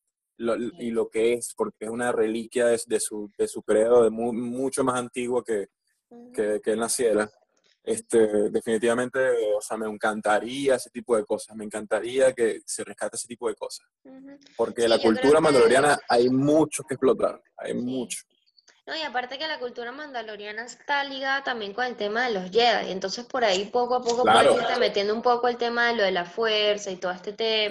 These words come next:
Speaker 1: Claro.
Speaker 2: y que uno
Speaker 1: Es
Speaker 2: vaya
Speaker 1: que de por
Speaker 2: entendiendo,
Speaker 1: sí están
Speaker 2: que uno vaya
Speaker 1: en
Speaker 2: entendiendo un
Speaker 1: conflicto.
Speaker 2: poco más el, el, o sea, el, el rol del Baby Yoda allí, porque yo creo que ese es otro interrogante, ¿qué onda el Baby Yoda en The Mandalorian?
Speaker 1: Claro,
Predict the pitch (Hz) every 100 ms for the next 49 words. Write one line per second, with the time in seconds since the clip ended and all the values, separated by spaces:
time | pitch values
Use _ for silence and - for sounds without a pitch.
0 | 208 208 247 220 - - 226 233 233 247
1 | - 151 143 135 - 139 147 160 143 123
2 | 127 - 131 - 151 262 269 - 302 233
3 | 269 - 247 254 254 269 285 269 269 294
4 | 294 - 233 226 220 208 196 208 - 208
5 | 202 - _ _ _ _ _ - 226 226
6 | 240 262 285 294 277 240 247 254 226 254
7 | 247 214 214 254 - 190 190 185 196 226
8 | 285 302 269 254 269 247 226 185 220 214
9 | 196 160 - 214 220 233 254 285 285 247
10 | 214 208 190 214 226 311 - _ _ _
11 | - 196 190 185 185 175 170 160 175 202
12 | 165 - _ _ _ _ _ _ _ _
13 | _ - 131 123 110 104